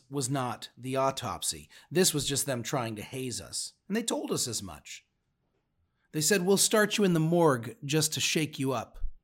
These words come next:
We actually had to walk through a freezer lined with bagged corpses in order to see the room in which autopsies were performed. Chilling. "Any questions?"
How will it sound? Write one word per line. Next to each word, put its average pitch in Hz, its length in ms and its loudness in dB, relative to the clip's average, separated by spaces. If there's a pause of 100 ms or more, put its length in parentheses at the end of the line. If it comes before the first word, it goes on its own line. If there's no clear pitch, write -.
(1200)
We 165 140 2
actually 185 300 4
had 175 100 4
to 151 80 2
walk 160 360 6
through 160 260 2
a 131 40 2
freezer 135 680 0
lined 156 480 4
with 127 260 -2
bagged 143 420 -2
corpses 151 680 -2
in 127 140 -8
order 139 240 -4
to 127 100 -4
see - 160 -2
the 127 100 -6
room 120 540 -4 (640)
in 131 100 -6
which 135 200 -2
autopsies 123 640 -4
were 113 100 -6
performed. 107 760 -10 (1120)
Chilling. 107 460 -4 (1900)
"Any 151 180 0
questions?" 190 800 2